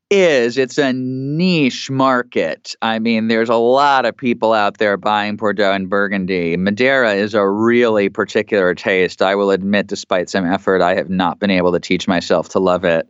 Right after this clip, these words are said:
And, <laughs> um, you know, for ancient,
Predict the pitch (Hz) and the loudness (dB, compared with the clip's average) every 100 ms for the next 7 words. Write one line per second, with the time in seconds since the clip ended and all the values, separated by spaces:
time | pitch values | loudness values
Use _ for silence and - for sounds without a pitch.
0 | - 101 98 95 90 85 - - - 107 | -4 0 0 0 -4 -10 -12 -16 -6 0
1 | 104 98 95 95 87 90 - - _ - | 2 2 0 -2 -6 -8 -14 -20 _ -20
2 | _ 107 113 101 104 117 104 95 - _ | _ 0 2 2 0 2 2 2 -2 _
3 | _ _ _ 135 123 120 - - 123 117 | _ _ _ -4 -2 -2 -4 0 0 -2